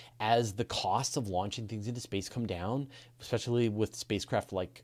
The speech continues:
like Starship, you could take, like, a gigantic telescope, stick it in Starship, launch it into space, and away you go. So,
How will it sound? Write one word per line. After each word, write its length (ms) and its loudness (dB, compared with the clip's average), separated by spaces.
like 260 -2
Starship, 640 -2
you 80 -2
could 180 -6
take, 400 0
like, 160 -8
a 60 -2
gigantic 480 0
telescope, 400 0
stick 240 -6
it 40 0
in 60 -6
Starship, 480 -2
launch 300 -4
it 40 -2
into 140 0
space, 380 0
and 80 -6
away 180 0
you 120 0
go. 360 8
So, 600 6